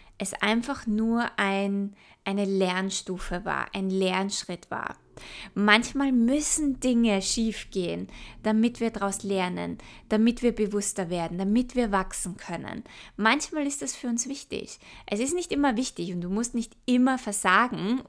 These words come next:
um zu lernen, aber manchmal ist das einfach in unserem Leben das, was uns wieder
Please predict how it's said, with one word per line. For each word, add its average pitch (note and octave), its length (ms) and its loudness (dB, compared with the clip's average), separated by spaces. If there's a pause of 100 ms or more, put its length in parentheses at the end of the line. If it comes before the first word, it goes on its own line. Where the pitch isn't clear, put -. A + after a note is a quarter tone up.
um G#3 220 4
zu - 120 -2
lernen, G#3+ 680 2 (560)
aber G3 320 6
manchmal G3 840 0 (420)
ist C4+ 320 2
das A3+ 240 0
einfach G#3+ 380 0
in G#3 140 -4
unserem F#3+ 320 -2
Leben F#3+ 480 0
das, - 340 -2
was F#3+ 160 -6
uns F#3 280 -6
wieder G3+ 440 0